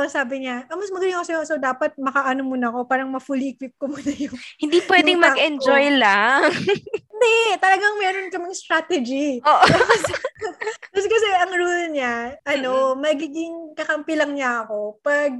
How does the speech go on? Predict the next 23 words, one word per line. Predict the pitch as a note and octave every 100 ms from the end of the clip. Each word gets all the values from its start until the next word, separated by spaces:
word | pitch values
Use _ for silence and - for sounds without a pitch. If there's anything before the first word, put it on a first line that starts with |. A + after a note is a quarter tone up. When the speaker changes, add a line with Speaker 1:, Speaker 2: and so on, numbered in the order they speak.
| B3
Speaker 1:
I'm | C4 B3+ B3
worthy. | B3 C#4 D4 D4+ A3 B3+ A#3+ E4
<laughs> | - - C5 D5 -
Speaker 2:
Oh, | C4+ C#4 D4 E4+ D4 D4+
Speaker 1:
Of | F4+
Speaker 2:
okay, | E4 C4
Speaker 1:
the | A#3+ A#3+
Speaker 2:
okay, |
Speaker 1:
green | F4 F4+ F4 E4
Speaker 2:
okay. |
Speaker 1:
tank. | D4+ C#4 D#4 D4+ - A4 -
Parang | E4+ E4+ F4+
ganun. | B3+ A3 G#3+ G3
Speaker 2:
Oo. | F#3+ F#3 G#3+ A#3
Speaker 1:
<laughs> | C4 B4 A#4+ -
Ang | F4+ G4+
nangyayari, | G#4 G#4+ G4+ F4 D#4+ C#4+ D4 E4+
sabi | F#4+ F4 F4 E4+
niya |
sa | F4 D4+ B3+
akin, | C#4+
"Oh, | F#4+
sige, | G4 F4+